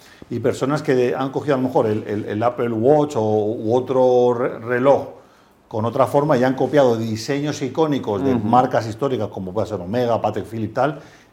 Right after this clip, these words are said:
Speaker 1: y ponerlos. Es-, eso también, eh, digamos, trae, trae sus, sus historias, ¿no? No necesariamente en el metaverso, sino partiendo de una pantalla que tiene un display y sale, sale la marca.
Speaker 2: Correcto.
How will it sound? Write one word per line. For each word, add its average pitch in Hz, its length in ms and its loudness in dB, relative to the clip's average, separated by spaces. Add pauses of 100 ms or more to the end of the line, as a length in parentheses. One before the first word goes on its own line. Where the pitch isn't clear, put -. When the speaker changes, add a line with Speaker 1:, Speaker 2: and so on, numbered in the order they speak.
(160)
Speaker 1:
y 117 100 -4
ponerlos. 113 540 0
Es-, 127 280 -4
eso 127 240 -4
también, 151 480 2
eh, 117 320 -2
digamos, 117 440 -2
trae, 127 460 2 (360)
trae 127 220 0
sus, 113 840 0
sus 101 240 -10
historias, 135 320 2
¿no? 147 100 0
No 143 140 4
necesariamente 143 540 0
en 135 60 0
el 135 60 2
metaverso, 156 680 2 (260)
sino 123 300 -6
partiendo 123 400 0
de 143 40 2
una 143 140 4
pantalla 131 320 4
que 127 80 -2
tiene 131 160 2
un 127 60 2
display 139 500 -2
y 104 40 -6
sale, 123 380 -2
sale 107 240 -2
la 101 100 -2
marca. 135 300 -4 (400)
Speaker 2:
Correcto. 110 540 2